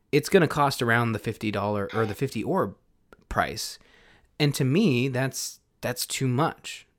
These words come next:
That's, that's too high for me. And I look at all the extra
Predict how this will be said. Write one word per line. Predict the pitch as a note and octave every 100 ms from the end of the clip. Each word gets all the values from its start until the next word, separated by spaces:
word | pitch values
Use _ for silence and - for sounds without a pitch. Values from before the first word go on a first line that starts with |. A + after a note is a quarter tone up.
| -
That's, | A#2 B2+ -
that's | - A2 - -
too | - D3 B2
high | B2 B2
for | C3+ C#3
me. | A2+ G2+ G2+ A#2+ _ - - _ _ A#2
And | A#2 G#2+ G#2+ G#2+ G#2 G#2 G#2 _ _ _ _
I | A#2+
look | A#2 C#3 D#3+
at | -
all | G#2+ D3+ F#3 F#3 F#3
the | E3+ E3 -
extra | D3 - - D#3